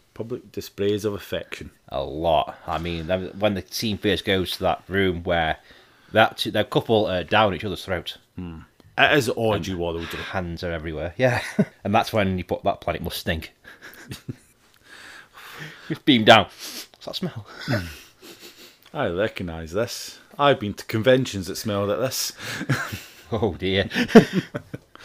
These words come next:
Speaker 1: Uh, al-,
Speaker 2: The
Speaker 1: almost at being at the Vulcan nightclub on a certain night.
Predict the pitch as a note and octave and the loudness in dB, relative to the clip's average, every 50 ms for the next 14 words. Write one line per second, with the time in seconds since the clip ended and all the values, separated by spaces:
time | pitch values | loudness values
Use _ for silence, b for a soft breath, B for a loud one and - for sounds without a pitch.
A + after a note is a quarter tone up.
0 | B B B B B B B B B B - F#2 D#2 D#2 D#2 D#2 D2 D2 G#2 - | B B B B B B B B B B -16 -14 -14 -12 -12 -14 -14 -14 -18 -16
1 | - - G#2 G#2+ A#2 A2+ G2+ F#2+ G2 F2+ E2+ B B B B B _ _ _ _ | -6 0 2 4 4 4 4 2 0 -4 -4 B B B B B _ _ _ _
2 | - - - - B2 B2+ B2+ C3 B2+ B2 - - A#2 A2 - F#2 A2+ A2+ A#2 A2 | -20 -14 -4 2 6 6 6 6 6 2 0 0 0 -2 0 0 0 0 0 0
3 | G#2+ G#2 G#2+ G#2+ A#2 B2 A#2+ - A2+ A2+ G#2 G#2 G#2 - - - G#2+ F#2+ F2 G#2 | -2 -4 0 2 2 2 0 0 -4 -4 -4 -4 -6 -6 -6 -6 -4 -4 -4 -4
4 | G2+ G2+ G2 - - G#2+ G#2 - - G2+ F#2 F#2 F#2 F#2 - - - - | -4 -4 -4 -2 -2 -2 -2 -2 -4 -8 -6 -6 -8 -10 -12 -14 -16 -16